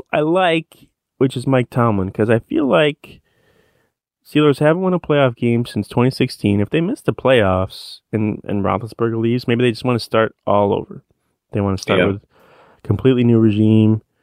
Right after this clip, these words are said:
Speaker 1: He's been there for a while. Maybe he wants to go somewhere else, you know, a fresh start. He was with the Vikings before he went to the Steelers.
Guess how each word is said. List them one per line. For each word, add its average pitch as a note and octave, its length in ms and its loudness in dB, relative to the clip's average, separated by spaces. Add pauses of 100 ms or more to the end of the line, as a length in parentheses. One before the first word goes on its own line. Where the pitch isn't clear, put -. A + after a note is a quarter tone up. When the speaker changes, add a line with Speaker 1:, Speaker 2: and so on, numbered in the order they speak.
(220)
Speaker 1:
He's D3 180 0
been A2 160 0
there G#2 140 0
for F#2+ 180 0
a F#2+ 80 2
while. G2+ 380 2
Maybe A#2+ 180 0
he C#3 260 -2
wants - 580 -4
to A#2+ 80 -2
go G#2 160 2
somewhere G2 360 2
else, F#2 460 0
you G#2+ 80 -2
know, F#2+ 300 0 (140)
a G2+ 60 -4
fresh G2 260 -2
start. G2+ 280 0 (160)
He - 180 -2
was G2 160 -2
with G2+ 160 -4
the A2+ 80 -4
Vikings C3 640 -4 (560)
before D#3 540 4
he D#3 120 4
went C#3+ 180 4
to B2+ 60 2
the A2+ 40 0
Steelers. C3+ 720 2